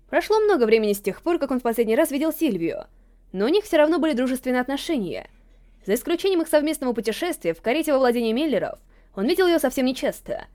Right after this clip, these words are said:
Кроме того, за последние шесть месяцев они были заняты больше, чем кто-либо другой. Это был достаточно долгий срок, чтобы они могли заметить произошедшие друг с другом изменения. Ух,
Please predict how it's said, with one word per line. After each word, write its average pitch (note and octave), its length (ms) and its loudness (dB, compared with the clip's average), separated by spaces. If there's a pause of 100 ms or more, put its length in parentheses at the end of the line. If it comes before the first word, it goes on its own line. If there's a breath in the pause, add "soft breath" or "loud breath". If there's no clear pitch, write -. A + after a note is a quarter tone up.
(440)
Кроме F#3 320 0
того, G#3 280 2
за F#3+ 100 -2
последние C#4 360 0
шесть G#3 200 -4
месяцев A#3 540 -6 (380 soft breath)
они B3+ 240 4
были F4+ 160 4
заняты E4+ 320 2
больше, C4+ 340 0
чем F3+ 140 -10
кто-либо A#3+ 340 2
другой. A3 440 -4 (500)
Это C#4+ 240 -2
был D#4+ 120 0
достаточно D4+ 500 -2
долгий A#3 280 0
срок, G#3+ 340 -4
чтобы G3+ 260 -2
они G#3+ 100 0
могли G#3+ 220 2
заметить G#3 440 0
произошедшие A#3 540 0
друг A#3+ 160 -2
с - 20 -4
другом B3 320 0
изменения. B3 640 0 (640)
Ух, - 280 -10